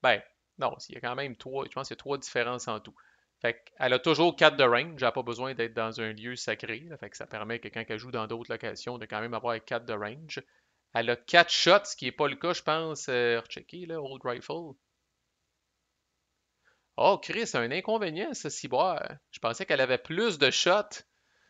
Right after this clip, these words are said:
que le Old Rifle original, mais le Old Rifle original n'a pas de, vous pouvez l'utiliser entre guillemets à l'infini. Tandis qu'elle, ils ont décidé de limiter à quatre utilisations. Fait que ça, en fait, c'est un petit inconvénient. Mais bon,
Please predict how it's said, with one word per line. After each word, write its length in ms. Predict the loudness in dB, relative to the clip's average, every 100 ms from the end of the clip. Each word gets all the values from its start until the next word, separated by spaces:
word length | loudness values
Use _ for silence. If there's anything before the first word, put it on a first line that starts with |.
| _ _ -2
que 80 |
le 140 | 2 4
Old 280 | 6 4 10
Rifle 300 | 10 10 6
original, 640 | 6 6 2 4 6 6
mais 100 | 2
le 80 | 0
Old 240 | 2 2 8
Rifle 300 | 8 8 4
original 640 | 4 4 2 6 6 8
n'a 120 | 4
pas 260 | 2 2 2
de, 520 | 4 6 6 2 -2 -6 _ _ _ _ _ _
vous 140 | -16 -4
pouvez 160 | -2
l'utiliser 420 | -2 -4 -4 2
entre 140 | 2 0
guillemets 240 | -4 2
à 100 | 4
l'infini. 580 | 4 0 -6 -10 -12 -20 _ _ _ _ -18
Tandis 260 | -16 -16 -8
qu'elle, 280 | -2 0 0
ils 80 | -4
ont 80 |
décidé 340 | -6 -10 -10 -12
de 80 | -10
limiter 420 | -12 -10 -4 -2
à 80 | -2
quatre 220 | -4 -6
utilisations. 640 | -10 -8 -6 -6 -6 -10
Fait 100 | -10
que 60 | -8
ça, 100 | -6
en 60 |
fait, 160 | -6 -6
c'est 80 | -8
un 80 | -8
petit 180 | -6
inconvénient. 560 | -6 -4 -2 -2 -4 -8 -14 _ _ _ _ _ _ _ _ _ -2
Mais 180 | 4 6
bon, 160 | 4